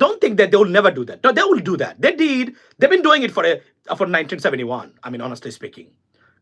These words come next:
Constantly doing it। Doesn't matter it was আওয়ামী লীগ or বিএনপি, they did it। পার্থক্য হলো কিছু সম-, কিছু কম করেছে, কিছু বেশি করেছে। এখন they are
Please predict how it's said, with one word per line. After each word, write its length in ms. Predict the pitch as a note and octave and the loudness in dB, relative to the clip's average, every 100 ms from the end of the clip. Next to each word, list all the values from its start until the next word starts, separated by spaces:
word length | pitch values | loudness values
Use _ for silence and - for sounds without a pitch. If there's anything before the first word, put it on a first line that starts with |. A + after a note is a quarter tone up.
| - - | -4 -2
Constantly 480 | B3 - - G#3 D#3 | -2 0 -2 0 -2
doing 140 | C3 G#2 | -2 -2
it। 60 | C3+ | -2
Doesn't 160 | G3 | 0
matter 140 | C#4 C4+ | 2 2
it 60 | A3+ | 2
was 80 | G#3+ | 2
আওয়ামী 260 | G#3 G3+ A3 | 2 0 -2
লীগ 80 | G3+ F3 | -2 -4
or 60 | D3+ | -4
বিএনপি, 300 | C#3+ C3 E3+ - _ _ - | -6 -8 -12 -12 _ _ -4
they 120 | G4+ D5 F4 G#3+ B3 | 2 2 0 -8 -6
did 100 | C#3+ | -6
it। 60 | G#2+ _ _ _ _ _ _ - | -12 _ _ _ _ _ _ -6
পার্থক্য 320 | G3+ - - C#4 | -6 -4 0 2
হলো 120 | C#4 F4+ _ | 2 -2 _
কিছু 160 | G#3 - | -10 -6
সম-, 140 | A3 - A#3 | -6 -6 -10
কিছু 140 | B3 - - | -10 -12 -6
কম 120 | C4+ E4 | -6 -4
করেছে, 240 | E4+ E4+ G#4 - _ | -4 -4 -6 -8 _
কিছু 120 | D3 F#3+ | -10 -2
বেশি 140 | F3 G#3+ D#3 | -2 0 -4
করেছে। 220 | C3 G#2+ - - F#3 | -6 -10 -18 -8 -4
এখন 160 | B3 F#3+ | -4 -2
they 100 | |
are 80 | E3 | -4